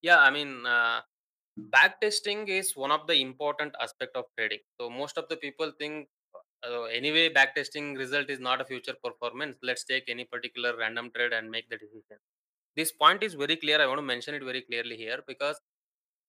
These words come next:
the backtesting doesn't mean that your strategy is going to work in the future,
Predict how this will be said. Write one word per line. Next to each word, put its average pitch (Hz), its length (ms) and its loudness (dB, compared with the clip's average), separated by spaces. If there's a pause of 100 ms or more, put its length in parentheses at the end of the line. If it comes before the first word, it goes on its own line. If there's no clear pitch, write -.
(120)
the 156 100 0
backtesting 220 960 0 (640)
doesn't 190 360 2
mean 214 520 0
that 165 340 6
your 160 480 -2
strategy 143 520 2
is 160 120 -4
going 151 240 -4
to 160 60 -8
work 131 360 -2
in 156 140 -8
the 147 80 -4
future, - 380 -10